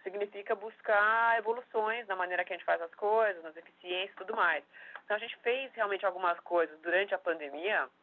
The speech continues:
que eu acho que elas, elas de-, vieram pra ficar, tá?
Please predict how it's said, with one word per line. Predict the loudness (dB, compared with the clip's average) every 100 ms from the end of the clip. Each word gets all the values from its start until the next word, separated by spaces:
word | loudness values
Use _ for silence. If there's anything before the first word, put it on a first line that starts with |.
| _ _ _
que |
eu | 0 4
acho | 2 0 -6
que | 0
elas, | 4 6 6 4 -2 -10 -20 -20 -20 -20 -2
elas | 2 4 4 0 _ 0
de-, | 0 -2 -2
vieram | 2 2
pra | 2 -2
ficar, | -2 0 2 0 -6 -20 -20 0
tá? | 2 2